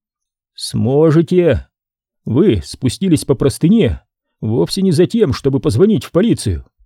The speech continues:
Если мы снова удерем, ваши тетушки вызовут легавых". "Шутите?" "Наш договор все равно остается в силе", заверил Грофилд.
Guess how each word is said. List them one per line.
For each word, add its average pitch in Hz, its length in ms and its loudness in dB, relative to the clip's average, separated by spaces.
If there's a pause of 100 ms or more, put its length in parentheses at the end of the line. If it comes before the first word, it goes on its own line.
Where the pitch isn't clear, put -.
(400)
Если 117 360 -2
мы 165 160 2
снова 156 300 0
удерем, 139 560 2 (400)
ваши 175 400 -2
тетушки 190 560 0
вызовут 208 460 0
легавых". 175 560 2 (420)
"Шутите?" - 920 -2 (540)
"Наш 113 360 0
договор 135 540 2
все - 180 -6
равно 135 220 0
остается 160 480 2
в - 80 -4
силе", 147 480 0 (400)
заверил 123 500 -2
Грофилд. 120 540 -4